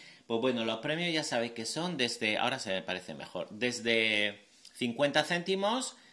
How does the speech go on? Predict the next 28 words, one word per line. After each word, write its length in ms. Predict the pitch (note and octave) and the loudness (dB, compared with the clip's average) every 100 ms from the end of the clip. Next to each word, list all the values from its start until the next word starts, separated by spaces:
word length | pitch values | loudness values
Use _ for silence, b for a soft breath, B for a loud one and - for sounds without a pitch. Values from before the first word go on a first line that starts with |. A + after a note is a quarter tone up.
| B - | B -8
de 420 | A#2 B2+ B2+ - | 4 6 8 6
euro 520 | E3 F#3 G3 A3+ A#3 | 4 4 4 4 4
hasta 500 | - F3 - G#3 G#3 | 4 4 4 4 4
tres 280 | G#3 A#2+ A#2 | 4 2 2
mil 160 | D3 C3+ | -2 2
euros. 320 | A2 G2+ G2 | 2 2 0
Si 100 | A2+ | 0
me 80 | A2 | 0
veis 160 | A#2+ A#2 | 0 2
desde 280 | A#2+ A#2+ | 2 0
fuera, 340 | A#2+ D#3+ F3 F#3 | -2 0 2 2
como 220 | A2 F#2 | 0 -4
siempre 340 | - A#2 C3 | -6 -4 -2
digo, 380 | C3 E3+ G3+ G#3+ | 0 2 2 0
más 220 | C3 C#3 C#3+ | -4 -2 -2
o 40 | |
menos 300 | C#3+ E3 D#3+ | -2 -2 -4
hacer 240 | A#2 A#2+ | -2 0
el 140 | A#2 - | 0 0
cálculo 520 | D#3 D#3 F#3+ F#3+ F#3 | -2 -2 -4 -4 -4
que 140 | A#2 | -6
un 140 | C3+ C#3 | -6 -4
euro 480 | D#3 F3 G3+ A#3+ B3 B B B B | -2 0 0 0 -4 B B B B
equivale 600 | A#2+ A2+ C3 D3 F#3 F#3+ | 0 2 6 8 8 6
a 160 | B2+ C3+ | 6 6
un 260 | E3 F#3+ - | 4 0 -2
dólar 680 | B2+ B2+ D#3+ F#3+ G#3 - - | 0 2 6 6 6 2 0
americano. 840 | D3 E3+ F3 F3 D#3 G#2+ D#2 D#2+ | 2 4 2 0 2 4 4 2